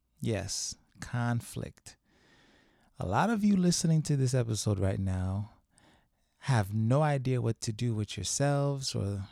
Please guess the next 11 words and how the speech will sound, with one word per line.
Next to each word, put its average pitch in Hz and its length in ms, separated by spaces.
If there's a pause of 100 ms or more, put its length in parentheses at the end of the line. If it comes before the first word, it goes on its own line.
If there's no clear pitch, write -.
your 110 220 (220)
partner 139 520
or 120 180
your 69 340 (180)
sister - 760
or 117 140
whomever 117 720 (800)
when 123 340
there's 123 220
conflict. 175 800 (1500)
You, 127 600